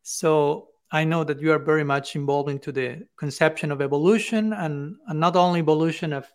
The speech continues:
species according to Darwinian theory, but as a root of it, how evolution is taking place to begin with in God's heart, so to say, and, and that ever tr-, unfolding is reflected in all the other dimensions.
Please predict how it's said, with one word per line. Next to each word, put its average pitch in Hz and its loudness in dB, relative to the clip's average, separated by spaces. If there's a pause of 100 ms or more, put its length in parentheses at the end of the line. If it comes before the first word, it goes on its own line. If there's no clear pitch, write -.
(120)
species 196 -2
according 147 -2
to 151 -6
Darwinian 143 -4
theory, 175 2
but 147 -2 (380)
as - -2
a 160 2
root 185 6
of 160 0
it, 170 2
how 165 4
evolution 165 0
is 147 -4
taking 147 0
place 143 0
to 156 -8
begin 143 -4
with 143 0
in 135 -8
God's 139 0
heart, 131 4
so 139 -4
to 131 -10
say, 147 -4 (720)
and, 135 -2
and 160 0
that 160 4
ever 160 4
tr-, 185 -12
unfolding 165 2
is 143 -6
reflected 175 0
in 185 -4
all 170 2
the 147 2
other 143 0
dimensions. 139 -6